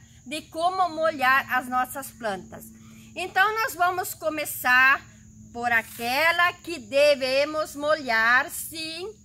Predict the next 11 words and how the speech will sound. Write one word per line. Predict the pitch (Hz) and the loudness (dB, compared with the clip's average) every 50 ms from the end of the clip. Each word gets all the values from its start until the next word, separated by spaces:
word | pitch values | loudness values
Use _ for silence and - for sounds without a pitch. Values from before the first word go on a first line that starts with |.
| - - - - - - - - | -20 -20 -20 -20 -20 -20 -8 0
com | 285 294 349 427 427 | 2 2 2 2 -2
certeza, | - - 339 311 208 - - 233 226 233 247 262 277 285 277 262 320 294 294 277 - - - - - - 240 | -2 -2 -2 -2 -4 -8 -12 -10 -10 -6 -4 -2 -2 -2 -2 -2 -2 -2 -2 -2 -6 -14 -20 -20 -20 -18 -14
duas | 240 330 370 403 392 381 370 370 - | -8 -6 -2 2 2 2 2 0 -4
vezes | 294 294 277 277 269 247 262 254 208 - | -4 -2 -2 -2 -2 -6 -8 -12 -10 -4
ao | - 247 330 392 403 | 0 2 2 2 0
dia, | 302 262 269 302 311 302 311 311 311 302 294 302 349 359 - - - - - - | -4 -8 -12 -12 -12 -12 -12 -12 -8 -6 -6 -6 -8 -10 -14 -20 -20 -20 -18 -14
mas | 233 240 254 254 262 254 254 262 277 311 330 370 453 453 - - - - - - | -10 -10 -8 -6 -4 -2 0 0 2 2 0 -2 -4 -8 -12 -14 -14 -14 -6 -2
também | 302 277 269 254 247 240 254 277 302 339 392 427 - - | -2 -2 -2 -2 -6 -8 -8 -8 -6 -6 -8 -8 -8 -4
dependendo | 294 294 349 - - 370 370 381 370 330 277 302 294 294 302 311 320 311 277 320 330 339 359 - - - - | -4 -4 -4 -4 -8 -8 -6 -6 -6 -6 -2 -2 0 0 -2 -6 -8 -8 -8 -8 -6 -8 -8 -12 -16 -20 -18
do | 233 220 269 294 311 | -14 -12 -8 -4 -2
ambiente | 302 311 339 339 330 370 349 330 302 294 294 302 - 339 320 | -2 -2 -2 -4 -8 -8 -6 -6 -6 -8 -8 -12 -14 -18 -20